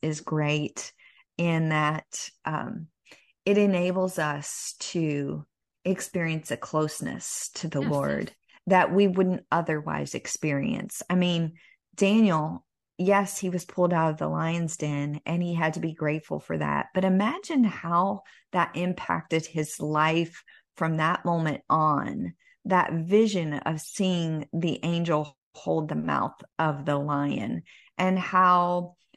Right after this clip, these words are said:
Speaker 1: that fueled him forward. It
Speaker 2: Yeah.
Speaker 1: fueled him forward to know that no matter the situation, God was going to move and he could be grateful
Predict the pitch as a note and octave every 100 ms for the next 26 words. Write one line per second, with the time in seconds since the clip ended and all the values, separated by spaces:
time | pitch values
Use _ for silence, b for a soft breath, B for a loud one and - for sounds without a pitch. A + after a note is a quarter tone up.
0 | - G3 - - G#3 G#3 A3+ F3 E3+ F3
1 | F3+ A3 F#3+ A1+ - - B B - F3+
2 | E3 G3 G3+ F3 D#3+ F3+ F3+ E3 - E3
3 | F3 F#3 D#3+ D#3+ - _ _ _ F#3 F3
4 | F3 F3 F3+ F3 E3 - E3 - E3 D#3+
5 | - D#3 D#3 D3+ D#3 D#3+ E3 - D3+ D#3
6 | - D#3+ D#3 D#2+ - - - D#3+ - E3
7 | - E3 D#3 D3+ - D#3 D#3 E3 - -
8 | -